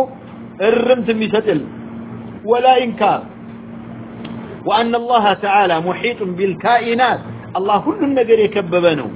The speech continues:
فحيثما توجه العبد في صلاته. ባሪያው ወደ፣ በሶላቱ ወደ የትም ቢዞር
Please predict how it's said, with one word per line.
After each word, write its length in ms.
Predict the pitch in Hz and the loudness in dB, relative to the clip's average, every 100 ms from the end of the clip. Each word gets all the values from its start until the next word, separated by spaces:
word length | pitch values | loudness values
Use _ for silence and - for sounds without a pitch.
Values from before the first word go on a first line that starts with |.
| - - - - - - - - - - - - - | -12 -14 -14 -14 -12 -10 -10 -8 -10 -10 -10 -10 -12
فحيثما 540 | - 175 214 170 202 185 | -6 0 0 2 0 0
توجه 460 | 180 185 170 170 170 | 2 2 2 0 0
العبد 360 | 170 156 165 | 2 -2 -2
في 160 | 160 160 | -4 -2
صلاته. 500 | 151 165 202 196 175 160 - - - - - - - - - | 0 2 2 2 0 -2 -4 -14 -14 -14 -14 -14 -14 -14 -12
ባሪያው 360 | - 165 185 185 | 0 2 4 2
ወደ፣ 240 | 156 165 165 170 | 4 4 4 2
በሶላቱ 520 | 160 156 170 165 165 165 | 2 0 0 2 2 2
ወደ 240 | 151 160 | 2 4
የትም 360 | 165 170 165 165 | 4 2 0 -2
ቢዞር 320 | 156 196 233 | 0 2 2